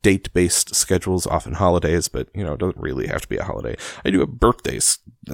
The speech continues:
a birthday one if someone wanted me to, um, and had something in the public domain for me to read. Um, the,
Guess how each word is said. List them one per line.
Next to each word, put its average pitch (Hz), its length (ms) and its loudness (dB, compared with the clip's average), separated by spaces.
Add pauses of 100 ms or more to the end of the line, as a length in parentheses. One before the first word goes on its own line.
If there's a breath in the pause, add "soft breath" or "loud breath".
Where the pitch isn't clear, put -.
(120)
a 90 120 -2
birthday 87 400 0
one 64 240 -8
if - 80 -8
someone - 260 -4
wanted 69 300 -6
me - 60 -20
to, - 200 -8 (460 loud breath)
um, 82 320 -2 (120)
and 85 220 2
had 87 180 4
something 87 260 0
in 78 60 -2
the 69 60 -4
public 78 240 -2
domain 85 260 0
for - 120 -6
me 95 100 2
to 85 80 2
read. 110 240 0 (680 loud breath)
Um, 98 400 4 (2250 loud breath)
the, 104 400 4